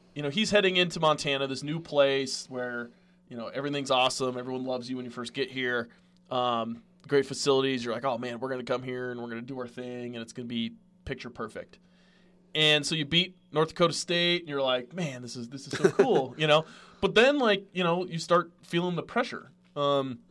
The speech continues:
Speaker 2: Yeah.
Speaker 1: and after not making the playoffs last year, I think when you succeed under pressure, it feels better than when it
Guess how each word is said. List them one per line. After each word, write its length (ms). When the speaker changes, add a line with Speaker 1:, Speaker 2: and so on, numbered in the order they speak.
Speaker 2:
Yeah. 280
Speaker 1:
and 100
after 140
not 160
making 200
the 60
playoffs 380
last 300
year, 200
I 60
think 340
when 160
you 260
succeed 500
under 180
pressure, 640
it 140
feels 300
better 320
than 260
when 160
it 180